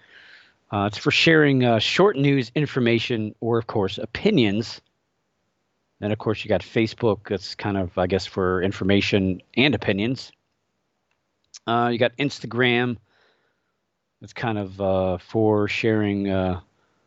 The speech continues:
who I am, where I'm at, and what I'm wearing, I guess. And, um, I guess, you know, like, thinking about it, I guess Facebook is kind of for keeping in touch with friends and family and spying on those you, you don't like,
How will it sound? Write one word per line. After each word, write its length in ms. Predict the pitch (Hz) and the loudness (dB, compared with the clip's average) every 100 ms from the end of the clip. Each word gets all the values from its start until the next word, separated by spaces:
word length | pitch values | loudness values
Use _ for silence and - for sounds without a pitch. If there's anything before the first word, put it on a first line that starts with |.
| _ _ | _ _
who 260 | - 160 147 | 2 6 8
I 120 | 127 | 8
am, 320 | 117 113 123 | 6 4 2
where 160 | 110 113 | 2 2
I'm 160 | 95 | 2
at, 300 | 104 110 113 | 2 0 0
and 260 | 104 90 85 | -6 -6 -6
what 160 | 92 92 | -4 -4
I'm 140 | 85 | -4
wearing, 480 | 95 131 101 107 113 | 0 2 2 -2 -6
I 140 | 98 | -8
guess. 440 | 90 92 110 - - _ _ _ _ _ _ _ _ _ _ _ | -6 -6 -6 -14 -20 _ _ _ _ _ _ _ _ _ _ _
And, 320 | 95 95 92 92 | -10 -8 -8 -6
um, 440 | 90 90 87 80 - _ _ _ _ _ _ _ _ _ _ _ _ _ _ _ _ _ _ 135 | -4 -4 -4 -8 -14 _ _ _ _ _ _ _ _ _ _ _ _ _ _ _ _ _ _ -14
I 60 | 135 | -8
guess, 320 | 143 - - | -8 -8 -6
you 80 | 143 | 0
know, 180 | 131 127 _ | 0 0 _
like, 140 | 135 131 _ | -6 -6 _
thinking 180 | 160 139 | 0 2
about 320 | 95 98 92 | 4 4 4
it, 40 | 90 | 0
I 100 | 113 | 0
guess 200 | 160 - | -2 0
Facebook 460 | 127 131 - 107 | 2 2 -2 -6
is 300 | 98 92 - _ _ _ _ _ _ - | -6 -10 -16 _ _ _ _ _ _ -4
kind 160 | 117 | -2
of 40 | 107 | -2
for 120 | 98 | -6
keeping 360 | - 110 101 95 | -2 0 0 -4
in 100 | 87 | -6
touch 360 | - 104 - | 0 0 0
with 140 | 107 - | -8 -8
friends 340 | - 104 104 | -2 -2 -2
and 100 | 90 | -6
family 460 | - 98 101 101 98 | -4 -2 0 0 -2
and 160 | 87 - _ _ - | -4 -8 _ _ -14
spying 500 | - - 123 113 110 | -10 2 2 4 0
on 120 | 107 | -2
those 320 | 104 104 - | -4 -6 -10
you, 120 | 98 | -10
you 260 | 95 92 101 | -10 -10 -8
don't 240 | 107 107 | -6 -4
like, 360 | 90 110 - | -2 -4 -4